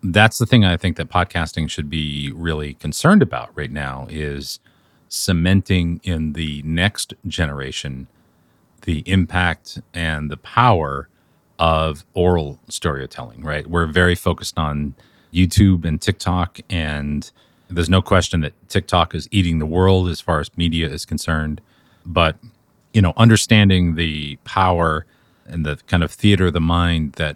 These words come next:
oral storytelling can give you, that audio can give you, we need to find ways, I think, to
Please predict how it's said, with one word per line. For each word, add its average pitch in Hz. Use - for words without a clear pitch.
oral 90
storytelling 73
can 78
give 76
you, 65
that 73
audio 80
can 80
give 69
you, 65
we 98
need 87
to 82
find 107
ways, 85
I 80
think, 76
to 73